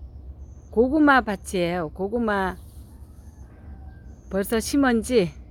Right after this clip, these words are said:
몇 달이 됐죠. 이렇게 파랗게, 어, 싱싱하게 고구마도 잘 자라고 있습니다. 고구마 잎이 엄청 싱싱합니다. 어, 조만간 고구마 잎을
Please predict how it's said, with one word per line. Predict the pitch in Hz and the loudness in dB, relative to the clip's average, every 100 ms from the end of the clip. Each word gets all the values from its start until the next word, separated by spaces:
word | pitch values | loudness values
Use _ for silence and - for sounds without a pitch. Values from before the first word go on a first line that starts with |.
| - | -12
몇 | 175 190 - | -4 -4 -2
달이 | 208 190 | -2 0
됐죠. | 170 156 - 160 | -2 -6 -6 -6
이렇게 | 170 170 | -6 -10
파랗게, | - - 240 233 - 226 208 - - - - - - - - - | -10 -4 -2 -4 -2 -2 -2 -4 -12 -16 -20 -20 -20 -20 -18 -14
어, | 170 156 160 147 - - - | -10 -6 -6 -6 -12 -16 -14
싱싱하게 | - 240 262 233 202 196 277 320 - - - - | -6 -6 -4 -4 -2 -2 -4 -4 -10 -18 -18 -14
고구마도 | 180 190 196 180 170 - - - - - - - - - - - - 185 190 190 | -8 -4 -2 -2 -4 -10 -20 -18 -18 -18 -20 -18 -18 -18 -18 -18 -14 -8 -6 -8
잘 | 156 156 175 180 | -6 -6 -6 -8
자라고 | 131 160 160 160 | -10 -10 -8 -10
있습니다. | - 160 151 - 80 - - - - - - - - - - | -10 -12 -14 -14 -18 -16 -16 -16 -14 -16 -16 -20 -18 -18 -14
고구마 | 196 220 247 233 | -8 -4 -2 0
잎이 | 208 - - 208 | -2 -4 -8 -6
엄청 | 170 185 185 226 247 247 - - | -2 -2 -2 -4 -6 -6 -12 -16
싱싱합니다. | - 208 208 180 165 151 143 - - - - - - - - - | -10 -8 -6 -4 -4 -6 -12 -14 -16 -16 -14 -14 -14 -16 -18 -12
어, | 165 165 | -8 -6
조만간 | 202 247 285 277 240 269 330 - - - - | 0 2 2 4 4 4 0 -6 -20 -20 -12
고구마 | 190 226 233 208 | -6 -2 0 0
잎을 | 185 - 202 233 302 | -2 -6 -6 -2 -2